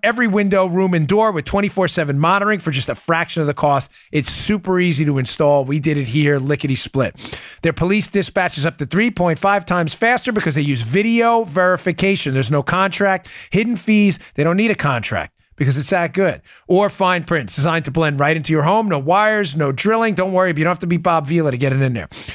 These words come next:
It's easy to order, easy to set up, usually in under an hour. SimpliSafe has won a ton of awards, from C net to the New York Times Wirecutter, uh, and Wirecutter. Prices are always fair and honest. Around-the-clock monitoring is just fifteen dollars a month. Visit SimpliSafe.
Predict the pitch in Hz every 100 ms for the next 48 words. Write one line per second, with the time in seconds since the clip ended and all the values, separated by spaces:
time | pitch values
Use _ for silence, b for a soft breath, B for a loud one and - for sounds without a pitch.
0 | B - 170 208 220 226 220 214 214 202
1 | 196 175 190 - 190 254 254 180 156 170
2 | 160 151 143 156 220 220 - 190 190 -
3 | 156 135 120 143 127 - 208 175 190 285
4 | 302 185 B B - 143 - 269 269 262
5 | - 151 170 202 175 175 160 139 139 117
6 | 104 82 B B B B B 143 135 135
7 | 143 117 98 110 - 202 - 160 180 185
8 | 170 - 170 160 156 151 147 160 165 160
9 | 165 151 170 185 208 202 196 127 127 -
10 | - 151 139 131 131 120 127 92 156 147
11 | 160 - 277 277 269 226 - 151 92